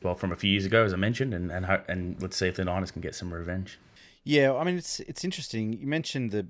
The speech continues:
Speaker 2: the Super Bowl that, that we wanted or didn't want or, or whatever, and I, I might just hijack this conversation before we get into the, the rest of the, the round. But I've gotta say, I d-, and I didn't expect this to happen,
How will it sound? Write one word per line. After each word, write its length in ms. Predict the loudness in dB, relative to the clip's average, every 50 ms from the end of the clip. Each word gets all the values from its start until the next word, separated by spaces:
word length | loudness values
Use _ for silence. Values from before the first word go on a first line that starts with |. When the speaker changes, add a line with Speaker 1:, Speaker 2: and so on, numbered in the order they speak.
| -10 -14 -12
Speaker 2:
the 100 | -12 -12
Super 280 | -10 -6 -2 -2 0 2
Bowl 180 | 2 2 2 2
that, 220 | -2 -6 -8 -10
that 140 | -14 -12 -8
we 100 | -8 -8
wanted 400 | -6 -6 -6 -6 -4 -4 -4 -4
or 140 | -4 -4 -4
didn't 240 | -4 -6 -6 -6 -6
want 260 | -6 -6 -6 -8 -8
or, 160 | -10 -10 -8
or 140 | -8 -8 -6
whatever, 400 | -4 -2 -2 -2 -2 -4 -6 -8 _ -20 -20 -20 -20 _ _ _ -4
and 300 | -2 0 0 -2 -2 -4
I, 200 | -10 -10 -6 -4
I 60 | -2
might 180 | -2 0 -2 -2
just 240 | -4 -6 -8 -8 _ _
hijack 460 | -14 -8 -6 -4 -4 -4 -6 -10 -8
this 120 | -8 -10 -6
conversation 560 | -4 -2 -2 -2 -2 -4 -6 -6 -6 -8 -10
before 220 | -10 -6 -4 -2
we 80 | -2 -2
get 140 | -2 -4 -6
into 200 | -6 -8 -8 -6
the, 140 | -6 -6 -6 -6
the 100 | -6 -4
rest 240 | -4 -4 -4 -4 -4
of 80 | -6 -4
the, 240 | -2 -2 -4 -4 _ _ _ -20 -20 -20 -20 -20 _ _ _
the 100 | -6 -4
round. 380 | -2 0 0 0 0 0 0 0
But 160 | 0 -2 -2 -10 -16 -16 -16 -14 _ -2
I've 140 | -2 -2 0
gotta 180 | 0 -2 -2
say, 300 | -2 0 -2 -2 0 0
I 100 | -2 -2
d-, 120 | -4 -6 -8 -10 -6
and 100 | -4 -4
I 60 | -4
didn't 260 | -4 -6 -4 -2 -4
expect 380 | -4 -4 -4 -4 -4 -4 -4 -4
this 140 | -10 -8
to 100 | -6 -8
happen, 420 | -6 -6 -6 -8 -8 -14 -14 -16